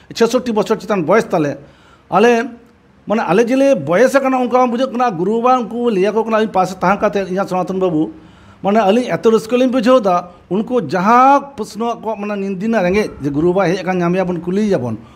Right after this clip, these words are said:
ᱩᱱᱠᱩ ᱩᱴᱤ ᱩᱴᱤ ᱡᱚᱠᱷᱚᱱ ᱮᱢᱚᱜ ᱠᱟᱱᱟ, ᱩᱱᱠᱩ ᱦᱚᱲ ᱡᱮ, ᱩᱱᱠᱩ ᱡᱮ ᱢᱤᱫᱴᱮᱱ ᱚᱱᱟ ᱠᱚ, ᱚᱱᱟ ᱯᱨᱚᱥᱱᱚ ᱨᱮᱱᱟᱜ ᱩᱛᱛᱚᱨ ᱥᱮ ᱚᱱᱟ ᱨᱮᱱᱟᱜ, ᱟᱸ, ᱩᱛᱛᱚᱨ ᱧᱟᱢ ᱠᱟᱛᱮ ᱩᱱᱠᱩ ᱪᱮᱫ ᱠᱩᱥᱤᱜ ᱠᱟᱱ ᱛᱟᱠᱚ, ᱡᱮ, ᱟᱹᱞᱤᱧ ᱩᱱᱠᱩ ᱧᱮᱞ ᱠᱟᱛᱮᱫ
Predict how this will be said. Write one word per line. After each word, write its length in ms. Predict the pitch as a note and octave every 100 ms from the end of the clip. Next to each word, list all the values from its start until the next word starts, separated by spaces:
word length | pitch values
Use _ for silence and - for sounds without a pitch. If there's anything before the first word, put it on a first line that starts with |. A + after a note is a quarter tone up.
| - - -
ᱩᱱᱠᱩ 220 | G3 F3+
ᱩᱴᱤ 160 | D3+
ᱩᱴᱤ 140 | B3+ A#3
ᱡᱚᱠᱷᱚᱱ 180 | A3 A3
ᱮᱢᱚᱜ 240 | G3 A#3+
ᱠᱟᱱᱟ, 160 | A#3 G#3+
ᱩᱱᱠᱩ 280 | G3 G3+
ᱦᱚᱲ 120 | A3 A3
ᱡᱮ, 160 | A3+
ᱩᱱᱠᱩ 360 | A3+ G#3 F#3+ A3+
ᱡᱮ 140 | A#3
ᱢᱤᱫᱴᱮᱱ 200 | A#3+ A#3
ᱚᱱᱟ 140 | A3+ A3+
ᱠᱚ, 360 | A3 A3 A#3 - - - _ _ _ _
ᱚᱱᱟ 240 | D#3+ G#3+ A#3
ᱯᱨᱚᱥᱱᱚ 320 | - G3 A3+
ᱨᱮᱱᱟᱜ 200 | A#3+ A3
ᱩᱛᱛᱚᱨ 300 | E3+ A#3+ A#3+
ᱥᱮ 120 | A#3
ᱚᱱᱟ 160 | G#3+ G#3+
ᱨᱮᱱᱟᱜ, 260 | A3 A3+ -
ᱟᱸ, 260 | F#3 F#3+ F3
ᱩᱛᱛᱚᱨ 240 | E3+ - G#3+
ᱧᱟᱢ 160 | F#3+
ᱠᱟᱛᱮ 100 | G3+
ᱩᱱᱠᱩ 120 | G3+ G3+
ᱪᱮᱫ 200 | A3 -
ᱠᱩᱥᱤᱜ 320 | D#3+ D4 A#3+
ᱠᱟᱱ 140 | C4
ᱛᱟᱠᱚ, 160 | A3+ G#3
ᱡᱮ, 100 | A3+
ᱟᱹᱞᱤᱧ 460 | G#3+ G3 F3+ A#3
ᱩᱱᱠᱩ 220 | A#3 G#3 A#3
ᱧᱮᱞ 240 | E3 G#3+
ᱠᱟᱛᱮᱫ 360 | A#3+ A3+ G#3+